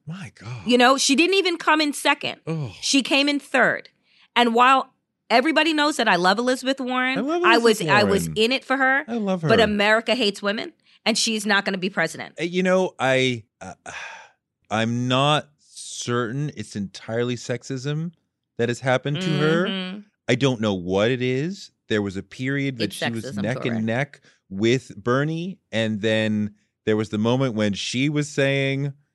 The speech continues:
Speaker 1: and I don't believe that this is the reason, but there was a moment she was saying, "You said women can't win," and he's like, "Let's not talk about that here." And her campaign went down, and I think there's more dynamics than that one
Speaker 2: Mm-hmm.
Speaker 1: moment. Maybe she waited too late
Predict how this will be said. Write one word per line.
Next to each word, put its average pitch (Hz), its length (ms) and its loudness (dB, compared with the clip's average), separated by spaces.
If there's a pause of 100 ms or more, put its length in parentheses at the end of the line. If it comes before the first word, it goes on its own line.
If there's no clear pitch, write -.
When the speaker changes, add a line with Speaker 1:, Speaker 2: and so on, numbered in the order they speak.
(180)
Speaker 1:
and 107 120 0
I 127 80 4
don't 139 140 2
believe 120 340 0
that 87 180 -2
this 113 200 -4
is 110 100 -10
the 120 100 -4
reason, 101 360 -2
but 78 100 -8
there 85 80 -4
was 82 100 -6
a 87 40 -10
moment 113 300 -2
she 117 160 -4
was 135 160 -4
saying, 123 500 -2 (280)
"You 110 340 -2
said 175 340 0
women 151 360 0
can't 160 320 -2
win," 185 400 0
and 107 180 -6
he's 120 180 -4
like, 101 400 2
"Let's 80 340 -6
not 139 100 -8
talk 151 120 -4
about 147 200 -6
that 147 160 -4
here." 151 400 -6 (420)
And 107 400 2
her 139 240 -2
campaign 143 560 -2
went 110 460 -6
down, 120 560 -2 (280)
and 104 80 -2
I 110 40 0
think 113 200 -4
there's 101 200 -2
more 104 300 0
dynamics 104 580 -2
than 90 200 -6
that 98 380 -2
one 95 260 -2
Speaker 2:
Mm-hmm. 95 100 2
Speaker 1:
moment. 131 400 -2 (600)
Maybe 113 440 2
she 127 240 -4
waited 117 540 0
too 123 240 -4
late 104 640 -2